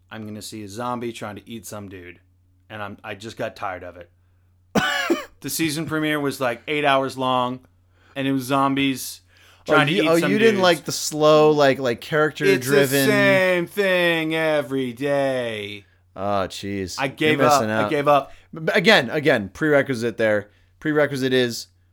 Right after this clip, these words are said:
Speaker 2: we, we have totally different tastes in entertainment.
Speaker 1: It's true.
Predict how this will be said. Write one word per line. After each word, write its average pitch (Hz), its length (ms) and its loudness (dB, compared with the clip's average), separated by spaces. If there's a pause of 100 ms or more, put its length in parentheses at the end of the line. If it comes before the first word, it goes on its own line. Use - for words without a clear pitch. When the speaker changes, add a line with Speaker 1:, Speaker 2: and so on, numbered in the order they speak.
(140)
Speaker 2:
we, 117 200 -2
we 113 260 -6
have 98 260 -2 (100)
totally 127 420 -2
different 98 300 -6
tastes - 540 -8 (160)
in 87 320 -12 (160)
entertainment. 85 560 -14
Speaker 1:
It's - 100 -20
true. 139 240 -6